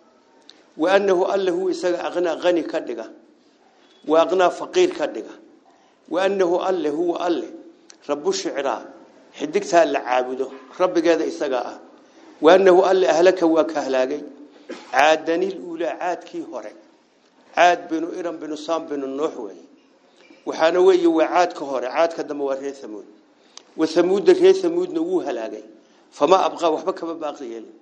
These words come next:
الله سبحانه وتعالى. وقوم النوح نوح قوم كيسا نوو هلاقي. من قبل هربوا هلاقي. ري عادي ري ثمود كهربوا هلاقي.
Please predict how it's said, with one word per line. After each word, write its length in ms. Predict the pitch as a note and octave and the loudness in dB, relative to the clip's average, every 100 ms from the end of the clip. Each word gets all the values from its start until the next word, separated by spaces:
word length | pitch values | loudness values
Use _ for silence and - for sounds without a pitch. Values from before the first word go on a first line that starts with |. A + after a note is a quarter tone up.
| _ - | _ -14
الله 160 | C#3 C3+ | -12 -12
سبحانه 380 | - A#2+ B2+ A#2+ | -16 -18 -16 -16
وتعالى. 380 | A2+ A2+ A#2 A#2 _ _ _ _ _ _ _ | -16 -16 -16 -18 _ _ _ _ _ _ _
وقوم 360 | D3 D#3+ G3+ G3 | -2 2 4 4
النوح 280 | F#3+ F#3+ | 4 2
نوح 220 | F#3 F#3 E3 | 2 -4 -4
قوم 240 | F#3 F#3 | -4 -4
كيسا 300 | - E3+ F3 | -6 -8 -4
نوو 200 | F3 F#3 | -2 0
هلاقي. 260 | D#3+ C3+ C#3+ | 0 -2 -6
من 100 | C#3+ | -6
قبل 300 | - F#3 E3+ | -2 0 0
هربوا 460 | E3 G3+ F3 F#3 | 0 -2 -2 -4
هلاقي. 320 | D3 A#2+ G#2+ - _ _ _ _ - | -4 -6 -8 -14 _ _ _ _ 0
ري 80 | F3+ | 0
عادي 340 | D#3 F3 F3+ | 2 0 -2
ري 200 | E3+ F3+ | -2 -2
ثمود 300 | F#3 F3+ D#3+ | -2 -4 -6
كهربوا 400 | - F3+ F3 D#3 | -4 -4 -4 -6
هلاقي. 320 | B2 G#2+ F#2+ | -6 -8 -12